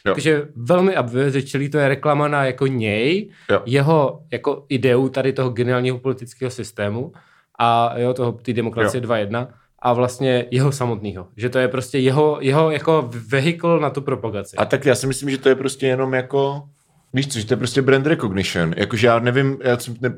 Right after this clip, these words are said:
Speaker 1: nepochytil nic, ani jsem, jakože slyšel jsem o tom, o tom prostě dva jedna, ale a-, asi možná, jako bych si vzpomněl, že to byl on, ale jako
Speaker 2: Jo.
Speaker 1: nespojilo se mi to, i když jsem tady jako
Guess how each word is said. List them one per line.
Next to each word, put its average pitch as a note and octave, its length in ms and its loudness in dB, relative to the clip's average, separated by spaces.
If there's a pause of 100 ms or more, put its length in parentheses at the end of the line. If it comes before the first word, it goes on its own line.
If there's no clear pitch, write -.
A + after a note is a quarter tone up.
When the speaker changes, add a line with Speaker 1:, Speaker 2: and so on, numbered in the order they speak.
Speaker 1:
nepochytil B2 760 0
nic, G#2+ 400 0
ani C#3 180 2
jsem, C3+ 260 -6
jakože B2+ 360 2
slyšel A2+ 320 -6
jsem A#2+ 180 -2
o A2+ 60 2
tom, A#2 180 -2 (280)
o G#2+ 80 2
tom G#2+ 260 -2
prostě G2+ 260 -2
dva F#2+ 160 4
jedna, F#2+ 380 0 (120)
ale A#2+ 340 4 (400)
a-, G#2 80 -2
asi - 480 -2
možná, A#2 1000 2
jako C3+ 160 0
bych C3+ 140 0
si E3 80 -4
vzpomněl, G#2+ 360 0
že B2+ 100 0
to D3+ 100 -2
byl D#3+ 120 2 (100)
on, E3+ 180 2
ale B2+ 220 6
jako B2 100 0
Speaker 2:
Jo. C3 60 4
Speaker 1:
nespojilo C3+ 420 4
se B2+ 120 -2
mi B2+ 120 0
to, B2+ 320 2
i B2+ 60 -4
když A2+ 160 0
jsem B2 160 -2
tady A2+ 180 4
jako A#2 360 2